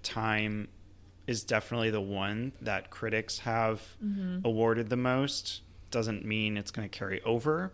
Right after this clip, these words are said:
Speaker 1: but
Speaker 2: Mm-hmm.
Speaker 1: I think it's had a lot of support for a long time. I'm worried that maybe Boy State is the one that doesn't get in.
Speaker 2: Mm-hmm.
Speaker 1: It has been around for over a year since it came out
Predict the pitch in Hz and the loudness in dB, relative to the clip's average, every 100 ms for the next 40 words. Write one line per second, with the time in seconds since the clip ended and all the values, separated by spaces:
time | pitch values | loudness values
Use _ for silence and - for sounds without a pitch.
0 | - 113 202 196 190 190 - - - 117 | 4 6 8 6 0 -2 -6 -16 0 0
1 | - 120 113 - 107 101 98 95 87 - | 2 0 0 0 0 4 4 4 0 -6
2 | - 101 92 104 95 92 92 - 95 92 | -2 -4 0 0 0 0 -4 -6 -4 -4
3 | 107 - - - 120 117 117 120 120 120 | -6 -10 -18 -2 2 4 6 8 8 8
4 | 117 110 107 101 - - - - - - | 6 6 8 6 2 -14 -20 -20 -20 -20
5 | - - - 131 113 110 101 - 101 104 | -20 -20 -4 0 2 2 0 0 2 2
6 | - 120 113 120 110 120 107 107 104 104 | 2 0 0 0 0 -2 0 0 -2 -4
7 | - 104 107 104 107 95 101 101 135 190 | -2 -4 -4 -4 -6 -6 -4 -2 -2 -4
8 | - - - 208 202 190 185 185 - - | -8 -20 -2 0 2 0 -2 -4 -12 -8
9 | 120 107 120 131 131 123 117 120 - 117 | -4 4 4 6 4 6 6 4 2 2
10 | 110 110 104 101 110 101 92 104 - - | 4 4 2 2 2 2 0 -8 -8 -6
11 | 110 110 - 107 101 98 - | -4 -6 -4 -2 0 -2 -4